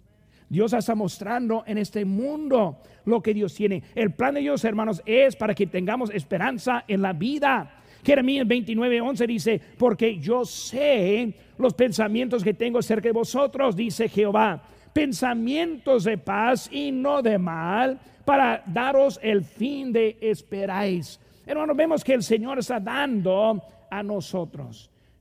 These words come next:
Llegamos, hermanos, ahora a la frase. La frase es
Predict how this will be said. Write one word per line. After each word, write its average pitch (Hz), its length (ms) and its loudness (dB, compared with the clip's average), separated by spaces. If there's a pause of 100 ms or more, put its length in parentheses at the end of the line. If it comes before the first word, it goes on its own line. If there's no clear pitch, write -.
Llegamos, 233 320 -8
hermanos, 196 400 -6
ahora 190 540 -6 (320)
a 156 100 -8
la 156 140 -6
frase. 131 500 -12 (1300)
La 170 160 -2
frase 208 580 -2
es 160 160 -4